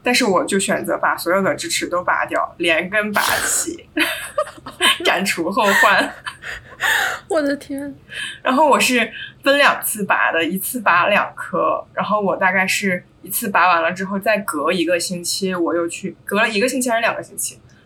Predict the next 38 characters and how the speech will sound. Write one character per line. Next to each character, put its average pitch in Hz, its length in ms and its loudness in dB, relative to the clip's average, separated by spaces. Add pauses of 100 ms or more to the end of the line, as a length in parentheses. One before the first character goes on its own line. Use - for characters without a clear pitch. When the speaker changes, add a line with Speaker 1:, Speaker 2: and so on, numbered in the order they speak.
(120)
Speaker 1:
然 185 100 -2
后 196 100 0
我 165 160 0
就 180 240 -4
再 202 240 2
去 196 220 -4
拔 143 180 2
了 165 100 2
另 190 120 0
外 185 140 2
的 170 80 0
两 160 180 -2
颗， - 260 -12
就 170 120 -14
是 151 320 -8 (480)
反 160 120 2
正 180 80 2
在 202 120 4
一 170 100 2
个 180 100 2
月 190 140 2
之 185 120 -4
内 175 120 -2
都 170 120 -2
拔 175 100 -2
了。 - 120 -4
Speaker 2:
嗯， 214 640 -2 (1000)
我 226 120 0
觉 220 80 0
得 226 60 4
你 233 160 2
这 220 120 0
个 220 140 2
当 226 240 0
机 226 120 0
立 233 140 2
断 226 260 2
的 202 260 -2